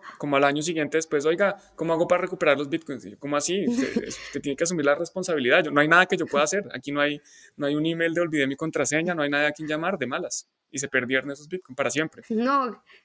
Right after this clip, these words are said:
Speaker 2: ¿qué puedo hacer? Esa sería, por ejemplo, otra, otra manera. Yo siento que uno se estafa a uno mismo.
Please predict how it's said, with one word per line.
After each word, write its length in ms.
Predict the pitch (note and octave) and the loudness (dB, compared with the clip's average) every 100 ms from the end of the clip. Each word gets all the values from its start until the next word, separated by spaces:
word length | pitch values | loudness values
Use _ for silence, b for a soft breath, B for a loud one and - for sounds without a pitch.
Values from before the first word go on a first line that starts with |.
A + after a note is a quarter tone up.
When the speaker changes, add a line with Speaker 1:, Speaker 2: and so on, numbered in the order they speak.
| _ | _
Speaker 2:
¿qué 160 | - A3 A3 | -2 -2 0
puedo 280 | A3+ A#3 A#3+ | -2 0 2
hacer? 680 | A3+ A3+ A3 A3 G#3 F#3+ - B B B B3+ | 2 0 0 2 2 -2 -6 B B B -4
Esa 260 | - C4 D#4 | 0 2 2
sería, 360 | C#4 G#3 G#3 | 0 2 0
por 160 | G#3+ A3 | 2 2
ejemplo, 580 | F#3+ F#3+ F#3+ F#3 G3+ G#3 _ B B B _ _ | 2 2 0 0 -2 -2 _ B B B _ _
otra, 440 | - C4 C#4+ C#4 - | -2 2 2 0 -2
otra 240 | C4 C4+ | 0 0
manera. 420 | C#4 A3+ G#3+ A#3 A3 | 0 0 0 0 -2
Yo 140 | A3 | -2
siento 300 | G#3+ A#3+ C#4 | -2 -2 -2
que 120 | C4+ | -4
uno 260 | A3+ A3+ A3+ | -2 -2 0
se 80 | A#3+ | -2
estafa 380 | - F#3+ F#3+ G3 | 0 0 2 0
a 60 | |
uno 180 | F#3 F#3 | 0 0
mismo. 560 | F#3+ F#3 E3 D#3+ E3 | -2 -2 -4 -8 -10